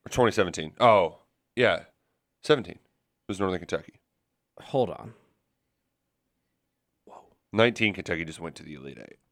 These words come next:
Speaker 1: and lost
Speaker 2: Well, I
Speaker 1: as
Speaker 2: knew
Speaker 1: a two seed.
Speaker 2: twenty seventeen was in Indianapolis 'cause that Wichita State game.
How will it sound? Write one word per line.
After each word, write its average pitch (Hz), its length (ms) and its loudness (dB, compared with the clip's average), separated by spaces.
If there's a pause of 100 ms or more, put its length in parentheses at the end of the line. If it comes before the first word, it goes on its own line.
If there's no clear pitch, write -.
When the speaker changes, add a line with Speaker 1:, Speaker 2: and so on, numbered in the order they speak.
(220)
Speaker 1:
and 82 180 -12
lost - 360 -16
Speaker 2:
Well, 240 80 6
I - 20 10
Speaker 1:
as 285 40 10
Speaker 2:
knew 359 60 10
Speaker 1:
a 370 40 10
two - 40 -8
seed. - 60 -
Speaker 2:
twenty 240 140 10
seventeen 196 560 6
was 139 160 2
in 131 300 2
Indianapolis 135 600 0
'cause 131 160 0
that 135 140 4
Wichita 123 360 -2
State 226 280 4
game. - 160 -10